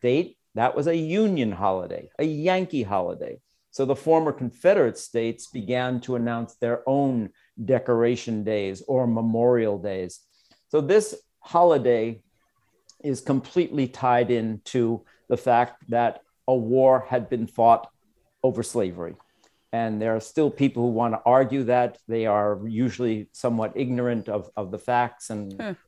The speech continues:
Speaker 1: we've spent a lot of time talking about that in the past. But the point is that we can't get away from the history.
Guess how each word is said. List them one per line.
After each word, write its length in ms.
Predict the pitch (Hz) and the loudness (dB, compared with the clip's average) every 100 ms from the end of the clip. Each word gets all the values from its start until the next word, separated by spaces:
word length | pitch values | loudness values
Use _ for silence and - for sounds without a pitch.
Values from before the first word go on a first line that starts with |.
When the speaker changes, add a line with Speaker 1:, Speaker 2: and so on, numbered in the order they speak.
| - | -8
Speaker 1:
we've 180 | 117 - | -8 -8
spent 320 | - 123 113 | -6 -6 -4
a 60 | |
lot 160 | 117 110 | -2 0
of 100 | 110 | -2
time 260 | - 113 110 | -4 -4 -2
talking 360 | 131 123 - | 2 0 0
about 300 | 107 110 - | 0 0 2
that 200 | 123 123 | 2 2
in 100 | 120 | 2
the 80 | 110 | -2
past. 480 | - 110 98 - - _ _ _ | -2 0 0 -2 -14 _ _ _
But 160 | - - | -2 2
the 80 | - | 0
point 420 | - 233 233 208 | 0 0 2 2
is 340 | 160 135 123 | 4 4 2
that 340 | - 123 120 - _ _ _ | 0 0 0 -6 _ _ _
we 160 | - 143 | -4 -4
can't 460 | - 185 202 185 | -2 -4 -2 -2
get 160 | - 165 | 4 4
away 420 | 151 135 135 135 | 6 4 4 2
from 280 | 123 135 123 | -2 -2 -2
the 80 | 120 | -2
history. 680 | 104 147 - - 110 101 | 0 0 -2 -8 -6 -6